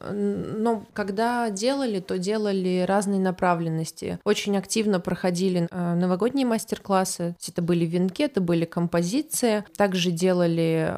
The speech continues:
просто, по-моему, букеты тоже проводили,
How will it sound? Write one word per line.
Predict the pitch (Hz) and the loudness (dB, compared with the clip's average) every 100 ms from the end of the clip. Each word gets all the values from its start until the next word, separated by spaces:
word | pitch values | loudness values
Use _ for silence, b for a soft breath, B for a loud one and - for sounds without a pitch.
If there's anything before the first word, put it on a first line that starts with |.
| 185 | -2
просто, | 190 226 - | 0 0 -2
по-моему, | 233 233 226 214 | -2 2 2 2
букеты | 196 208 214 208 - | 0 -2 0 -2 0
тоже | 196 196 | 0 0
проводили, | 202 196 180 180 175 185 170 165 165 | -2 0 2 2 2 2 2 2 0